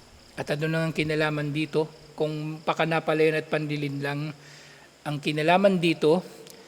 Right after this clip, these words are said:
فأشبهت السحر لمشاركتها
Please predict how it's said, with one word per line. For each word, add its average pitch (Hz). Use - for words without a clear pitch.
فأشبهت 180
السحر 175
لمشاركتها 180